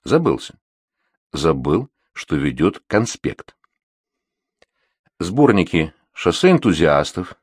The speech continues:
тысяча девятьсот пятьдесят шестой, «Обещания», пятьдесят седьмой,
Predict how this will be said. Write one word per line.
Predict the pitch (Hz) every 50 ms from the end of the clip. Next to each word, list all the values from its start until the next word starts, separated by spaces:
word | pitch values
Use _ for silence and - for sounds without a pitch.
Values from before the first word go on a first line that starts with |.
| _ _ _ _ _ _ _ _ _
тысяча | - 73 - -
девятьсот | 76 69 76 78 73 - 82 76 -
пятьдесят | - 76 71 71 76 71 - 76 69 -
шестой, | - - 76 - - - 76 71 73 73 - _ _ _ _ _ _ _ _ _ _ _ _
«Обещания», | - 143 143 151 - - - - - 85 78 76 73 76 78 87 98 98 98 _ _ _ _ _ _ _
пятьдесят | _ 80 73 71 71 80 - - 82 71 65 -
седьмой, | - 73 69 76 76 71 71 71 76